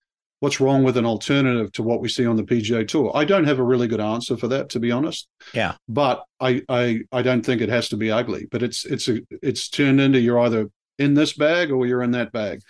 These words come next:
Speaker 1: And it's pretty much like everything else we read in the newspaper now. You know, the, we can't, we can't, you know, you used to be able to sit down, have a drink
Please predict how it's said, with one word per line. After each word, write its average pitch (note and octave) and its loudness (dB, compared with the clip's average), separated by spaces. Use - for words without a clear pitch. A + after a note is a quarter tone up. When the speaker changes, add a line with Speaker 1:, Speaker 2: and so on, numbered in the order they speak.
Speaker 1:
And A#2+ 2
it's A#2 -4
pretty C3+ 2
much B2+ 2
like A#2+ 0
everything A#2+ 2
else A#2 -2
we A2 0
read A2 0
in A2+ 2
the G#2+ 2
newspaper G#2+ -2
now. G#2 -6
You A2+ -4
know, G#2+ 0
the, A#2 -4
we C3 -6
can't, C3+ -2
we B2 -2
can't, D3 0
you D#3+ -4
know, C3+ 0
you C#3 2
used F3+ -2
to F3+ 2
be D#3 2
able C3 2
to A2+ -2
sit C#3 0
down, C3 0
have C3 2
a B2+ 4
drink C3+ 0